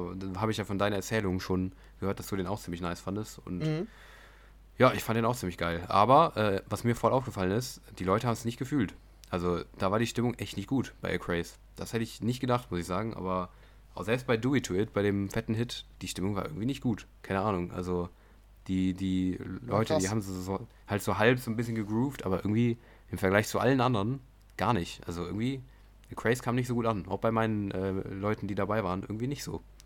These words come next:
Speaker 1: Ich weiß es nicht. Also relativ monoton halt, ne? Klar, aber ist halt Tech House. Aber ich fand's nice, tatsächlich. Auch, muss ich, muss ich sagen. Aber der kam irgendwie nicht so an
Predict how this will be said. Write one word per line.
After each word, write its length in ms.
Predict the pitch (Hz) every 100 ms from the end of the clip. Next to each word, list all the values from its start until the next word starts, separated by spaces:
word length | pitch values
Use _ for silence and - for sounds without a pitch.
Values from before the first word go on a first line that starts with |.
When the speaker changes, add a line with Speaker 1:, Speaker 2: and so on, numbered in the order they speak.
| - -
Speaker 1:
Ich 80 | -
weiß 160 | 117 101
es 60 | 90
nicht. 300 | 87 - 92
Also 320 | 90 90 90 - - - - - -
relativ 320 | 117 110 104
monoton 480 | 107 104 107 113 127
halt, 200 | 127 127
ne? 140 | 101
Klar, 260 | 117 101 95
aber 140 | 87
ist 100 | 101 117
halt 120 | 110
Tech 160 | 131
House. 260 | 92 85 -
Aber 180 | - 90
ich 80 | 92
fand's 200 | 101 98
nice, 280 | 107 98 -
tatsächlich. 560 | - 98 95 107 113 -
Auch, 320 | - 101 104 - - -
muss 140 | 98 98
ich, 240 | 101 -
muss 140 | 101 101
ich 60 |
sagen. 360 | 98 98 113 123 - - - - - - - - -
Aber 180 | 95 98
der 100 | 107
kam 140 | 123 104
irgendwie 200 | 110 123
nicht 120 | 120
so 80 | 113
an 260 | 95 87